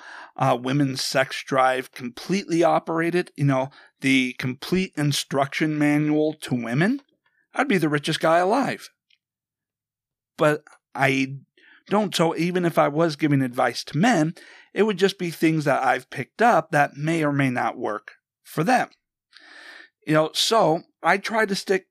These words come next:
to the subject knowledge that I know. And I know what, you know, motivates guys to change behaviors and actions that get them more involved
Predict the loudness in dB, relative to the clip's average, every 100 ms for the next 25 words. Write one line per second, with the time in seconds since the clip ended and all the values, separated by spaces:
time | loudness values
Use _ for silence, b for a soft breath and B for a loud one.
0 | -4 -2 0 0 2 0 0 -8 -4 -2
1 | -2 -4 -8 -4 0 2 4 4 2 -2
2 | _ b b b _ 2 4 4 2 -2
3 | -2 -4 -10 _ _ -12 -2 2 2 0
4 | -10 -20 _ _ -6 -2 -2 0 2 2
5 | 2 0 -2 0 0 0 -4 -8 b b
6 | b b _ -8 0 4 2 0 -6 -4
7 | -2 -2 -2 -4 -6 -4 -2 -4 -4 -4
8 | -2 -4 -6 -4 -4 -4 -6 -6 -6 -8
9 | -16 _ _ b b b b b b b
10 | _ 0 2 0 -2 -2 0 0 2 0
11 | 0 0 0 0 0 -2 -8